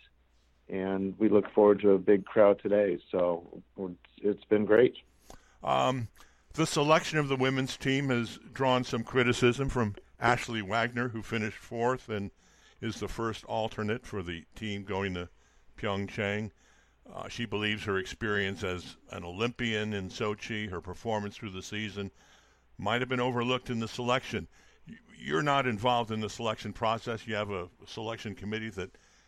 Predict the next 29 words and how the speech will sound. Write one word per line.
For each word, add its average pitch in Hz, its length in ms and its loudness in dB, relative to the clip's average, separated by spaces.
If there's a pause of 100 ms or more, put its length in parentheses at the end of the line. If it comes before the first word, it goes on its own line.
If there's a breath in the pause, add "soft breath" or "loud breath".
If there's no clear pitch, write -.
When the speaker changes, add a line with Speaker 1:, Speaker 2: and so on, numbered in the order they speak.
(180 soft breath)
Speaker 2:
handles 127 480 -2
that, 123 300 0 (240)
uh, 104 280 -8 (100)
and 104 180 -8
they 98 140 -2
followed 113 440 -2
the 104 100 -6
one, 104 320 -2
two, 107 240 -8
three 104 280 -6
order 101 400 -4
of 87 80 -8
finish 107 440 -6 (560)
in 107 120 -4
the 101 80 -2
women's 98 340 -4
competition. 104 760 -6 (500)
Um, 104 460 -8
have 113 240 -8
you, 110 260 -8 (1080)
have 127 220 -2
you 123 120 -4
responded 120 640 -2
to 101 280 -4
Ashley 110 320 -6
Wagner's 98 500 -6
concerns 113 600 -8
or 117 80 -12
criticisms? 123 880 -12